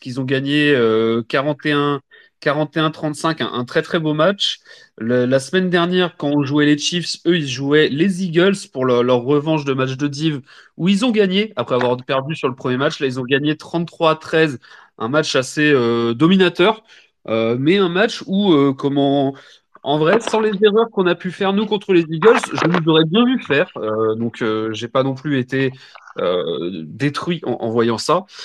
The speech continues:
Et après notre match, euh, les, comment, les Cowboys enchaînent, du coup, euh, match à Miami. Ils reçoivent les Lions et ensuite, ils finissent par le match à Washington chez les Commanders.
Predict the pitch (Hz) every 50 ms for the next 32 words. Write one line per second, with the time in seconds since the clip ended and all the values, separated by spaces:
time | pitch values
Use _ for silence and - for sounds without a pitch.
0 | - - _ - 117 120 - - 143 147 - - - 185 185 190 160 - - 143
1 | 131 139 165 208 208 - - - - - - 117 117 117 117 117 120 120 131 139
2 | 135 135 131 131 131 127 120 117 117 117 110 107 104 104 104 104 101 - 123 117
3 | 110 120 123 - - 151 139 151 165 185 196 180 - - - 120 123 - - 151
4 | 147 147 135 120 117 123 127 - - - 151 156 - - - - - - - -
5 | - - - 104 104 107 107 107 110 110 110 117 135 165 180 180 - - - -
6 | _ - 185 196 202 202 196 175 156 156 156 175 214 233 - _ - - - 151
7 | 135 123 147 214 226 220 - - 226 214 202 185 - - 127 139 151 156 151 147
8 | 143 143 160 190 202 196 202 - - - - _ _ - - 131 135 143 - -
9 | 202 202 180 160 - - 170 175 196 196 - - - _ _ 208 190 190 185 170
10 | 175 170 180 185 180 - - - - 147 160 165 165 156 - - 139 131 127 151
11 | 156 156 143 - 143 131 123 - 131 120 117 113 113 113 123 143 160 - - -
12 | -